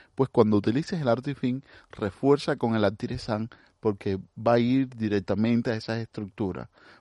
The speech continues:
Potencia todo lo que es el efecto del Artifin, complementa el Artifin y ayuda a, a reparar las estructuras, tanto blandas como más rígidas, de las articulaciones,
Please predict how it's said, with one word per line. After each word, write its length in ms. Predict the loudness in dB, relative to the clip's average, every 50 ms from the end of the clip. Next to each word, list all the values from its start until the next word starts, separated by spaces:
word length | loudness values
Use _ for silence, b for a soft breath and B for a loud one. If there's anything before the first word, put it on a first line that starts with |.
| B 0
Potencia 640 | 0 2 2 0 0 0 -4 -6 -8 -8 -10 -10 -10 _
todo 260 | _ 0 0 2 2 0
lo 120 | -2 -4
que 100 | -6 -10
es 140 | -10 -8 -6
el 100 | -6 -6
efecto 380 | -6 -4 -6 -6 -6 -6 -4
del 160 | -2 0 0 0
Artifin, 560 | 0 -2 -4 -12 -10 -2 -2 0 0 0 -4 B B B B B B B _
complementa 800 | _ 10 10 10 10 4 0 0 0 0 0 0 -2 -2 -2 -2 0
el 60 | 2
Artifin 640 | 2 0 0 -4 -8 -8 -4 -4 -2 -2 -2 -2 -4 B B B B B B
y 140 | -2 0 0
ayuda 560 | 0 0 -2 -2 -2 -2 0 0 -2 -4 -6 -10 _ _ _ _ _
a, 300 | -2 -2 0 -2 -4 -6 -6
a 180 | -4 -4 -4 -4
reparar 720 | -4 -2 -2 -2 -2 0 -2 0 0 0 -2 -2 -4 -6 -12 _ _ _ _ _ _
las 200 | 0 0 0 0
estructuras, 800 | -4 -8 -8 -8 -8 -8 -6 -2 -2 -2 0 -2 -4 -4 -10 -20 _ _
tanto 480 | _ -2 -2 -2 -2 0 0 0 0 -2 B B B B B B
blandas 680 | 0 4 6 6 6 6 4 0 -2 -4 -6 -8 -10 -14 _
como 240 | -6 -4 -4 -2 -2
más 400 | -2 -2 -2 -4 -8 -12 -12 -6
rígidas, 480 | -4 -4 -2 -2 -2 -2 -2 -4 -6 b b b b b b _
de 120 | -6 -4
las 120 | -4 -2 -4
articulaciones, 840 | -6 -8 -8 -10 -6 -4 -4 -4 -2 -2 -2 0 0 0 -4 -6